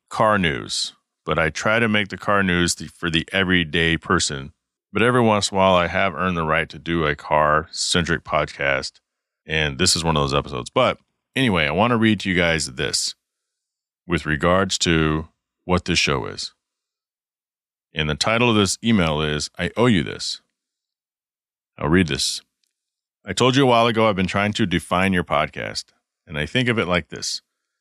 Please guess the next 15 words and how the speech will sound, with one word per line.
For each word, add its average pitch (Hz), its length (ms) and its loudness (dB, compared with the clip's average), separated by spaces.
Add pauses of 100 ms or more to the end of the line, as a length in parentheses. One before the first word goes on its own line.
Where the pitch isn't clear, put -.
(500)
It's - 180 -12
the - 200 -6
opposite 143 420 0
of 113 100 2
Seinfeld. 69 640 -2 (420)
Instead 120 240 2
of 120 80 4
a 110 80 4
show 110 240 4
about 92 260 4
nothing, 104 380 0
it's 87 180 -2
a 90 60 -4
show 95 200 2
about 82 260 2